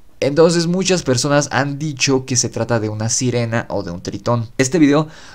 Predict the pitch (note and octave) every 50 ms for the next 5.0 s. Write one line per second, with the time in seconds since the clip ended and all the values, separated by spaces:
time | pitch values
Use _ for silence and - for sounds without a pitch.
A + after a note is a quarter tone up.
0 | - - B2 D3 E3 E3+ E3+ C3+ C3+ C3 B2+ - A#2 A2 A2 G#2+ - D3+ F3+ F#3+
1 | - - - - - - - - - - - - - C3 B2+ B2+ B2 B2 B2 A#2+
2 | - - - - - - F3 G3 G3 - G3 F#3 D3 C3+ C3+ C#3 D3 D3+ B2 -
3 | B2 A#2 A#2 A#2 A#2 A2+ A2+ G#2 C3+ C#3 - - D3+ C3 A#2 A2 G2+ - - A2
4 | A2+ A2+ A#2 A#2 - G#2+ G#2 A#2+ A#2 A2+ - - - G2+ G#2 G#2 G#2 A2 A#2+ C#3+